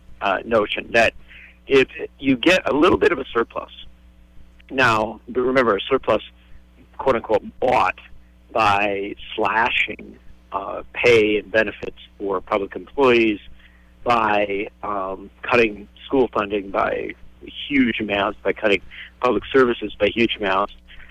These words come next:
uh, and by a host of other, you know, pretty tough initiatives that were said to be emergency initiatives, absolutely necessary because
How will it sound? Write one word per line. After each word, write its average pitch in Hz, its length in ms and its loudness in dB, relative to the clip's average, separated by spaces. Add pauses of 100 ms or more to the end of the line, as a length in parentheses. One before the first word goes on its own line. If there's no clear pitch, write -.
(140)
uh, 117 300 4 (140)
and 262 440 4 (480)
by 143 120 4
a 127 60 4
host 120 220 0
of - 80 -6
other, 147 420 2 (100)
you 113 140 -4
know, 107 140 4
pretty - 300 0 (180)
tough 160 200 2
initiatives 120 580 -2 (420)
that 123 120 4
were 131 400 6 (220)
said 240 160 4
to 214 80 -4
be 147 280 0
emergency 160 960 2
initiatives, 123 640 2 (280)
absolutely 190 760 2
necessary 120 600 0
because 110 520 0